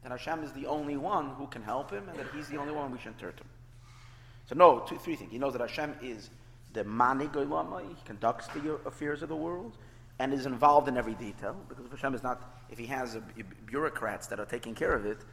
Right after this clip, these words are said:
then why are you turning to him? What is he gonna help? Because it's not, it's not up to him, it's up to the, those who run the world. So you have to have the chalal that Hashem conducts the world, and that he's involved in every detail,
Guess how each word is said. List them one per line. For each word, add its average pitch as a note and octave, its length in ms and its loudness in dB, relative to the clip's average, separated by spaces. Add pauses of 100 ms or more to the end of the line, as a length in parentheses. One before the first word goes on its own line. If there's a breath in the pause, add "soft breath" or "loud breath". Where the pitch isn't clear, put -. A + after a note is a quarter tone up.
(200 loud breath)
then A#2+ 120 -4
why A#2+ 80 0
are B2 40 2
you B2 60 2
turning A#2+ 280 8
to B2+ 100 0
him? D3+ 180 -4
What G2 100 -8
is F#2+ 60 -8
he G2 60 -8
gonna G2+ 160 -6
help? - 300 -6 (260)
Because G2 220 -6
it's F#2+ 80 -10
not, G#2+ 160 -4
it's G#2 60 -12
not A#2 120 0
up G#2+ 140 0
to A#2 80 -6
him, C3 200 -6
it's F#2 140 -8
up - 140 -6
to F#2+ 80 -14
the, F#2+ 180 -6
those G#2 220 -6
who G#2 60 -4
run A2+ 220 -2
the D3 80 0
world. D#3 320 0
So - 80 -12
you C2+ 60 -10
have A#2+ 180 -8
to - 60 -4
have A2 100 -4 (480 loud breath)
the - 80 -8
chalal C#3 300 6
that A2 80 -2
Hashem A#2 220 -4
conducts A2+ 400 -2
the D#3 80 -6
world, F3 240 -2
and D3 120 -2
that C3 80 -4
he's B2 220 -8
involved C3 380 4
in A2+ 100 -4
every G#2 220 -2
detail, F#3+ 500 -6